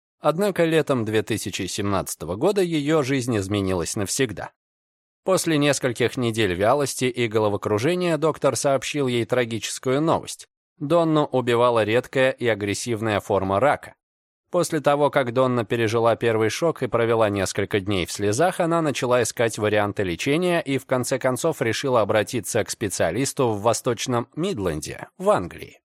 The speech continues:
Такой выбор был связан еще и с тем, что большая часть ее родных, включая любимую сестру, с которой они все эти годы были очень близки, жила в Нортгемптоншире,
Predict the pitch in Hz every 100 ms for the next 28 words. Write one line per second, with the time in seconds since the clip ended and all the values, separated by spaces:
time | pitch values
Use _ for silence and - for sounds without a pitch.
0 | _ _ _ _ _ _ _ 139 135 156
1 | 143 190 175 92 92 143 151 139 135 120
2 | 113 107 104 120 104 - - 185 165 -
3 | 139 131 143 - 123 117 131 117 - -
4 | 113 117 104 104 104 135 190 - - -
5 | 139 131 139 123 120 120 123 123 117 -
6 | 123 - 127 - 117 113 110 110 110 110
7 | 107 - 113 101 113 110 104 101 104 104
8 | 101 113 101 104 101 - 170 131 131 127
9 | 135 - 117 135 151 143 - 143 185 107
10 | - 87 80 - 92 -